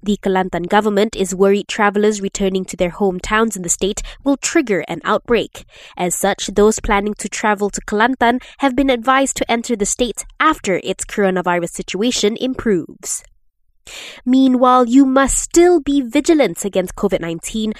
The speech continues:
despite interdistrict and interstate travel now allowed except in areas under an enhanced M C O. The National Disaster Management Agency has reminded those who plan to balik kampung, especially to areas hit by floods, to follow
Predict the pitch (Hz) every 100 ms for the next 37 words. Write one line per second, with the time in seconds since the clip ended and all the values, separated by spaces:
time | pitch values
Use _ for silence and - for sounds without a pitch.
0 | - - 294 - 320 320 - - 247 214
1 | 185 202 - 220 - - 247 - 190 180
2 | 185 - 175 - - 269 214 233 220 175
3 | - 170 165 180 - - - - - 123
4 | - 175 175 175 - 175 170 180 190 208
5 | 208 165 160 - - 175 160 185 - 214
6 | 170 - - - - 214 240 226 240 247
7 | 262 254 233 208 185 185 - 185 202 220
8 | 202 208 190 214 240 226 208 180 165 -
9 | - 240 240 254 262 294 277 - 208 240
10 | - 202 196 185 190 170 175 160 - 240
11 | 240 240 254 - - 302 - 370 349 247
12 | - - 185 185 180 - 233 - 156 160
13 | - 240 220 - - - 285 - 320 247